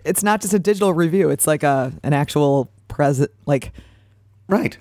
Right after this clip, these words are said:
Speaker 1: tangible gift.
Speaker 2: A magical gift.
Speaker 1: It's magical.
Speaker 2: And, uh, especially, we will be talking about magic in this episode. Um, but she said it's, it's a, like, a ritual bag, um, and it's got a,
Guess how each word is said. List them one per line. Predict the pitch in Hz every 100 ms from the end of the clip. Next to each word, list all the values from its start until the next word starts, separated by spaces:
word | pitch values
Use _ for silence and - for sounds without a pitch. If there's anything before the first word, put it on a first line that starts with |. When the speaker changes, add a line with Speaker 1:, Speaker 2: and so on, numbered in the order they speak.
| _ -
Speaker 1:
tangible | 202 233 233 208 175 165 151 127 - _ _ -
gift. | 190 175 - - -
Speaker 2:
A |
magical | 156 151 160 165 139 120 110
gift. | 92 107 87 - - _
Speaker 1:
It's | - 254 311
magical. | 339 359 302 247 202 151 135 123 - _ -
Speaker 2:
And, | 135 120 117 117
uh, | 113 98 98
especially, | - - 175 143
we | 143
will | 156 170
be | 143
talking | 131 117
about | 113 104
magic | 104 104 98
in | 98
this | 92 -
episode. | 98 95 - 113 - - - -
Um, | 127 120 110 - -
but | 135
she | 147
said | - 151
it's, | 143 -
it's | -
a, | 120 110
like, | 123 110
a |
ritual | 101 120 190 - 185 190
bag, | 170 160 156 170 - _ - - - -
um, | 127 117 107 101 - - 127
and | 113
it's | -
got | - 131
a, | 123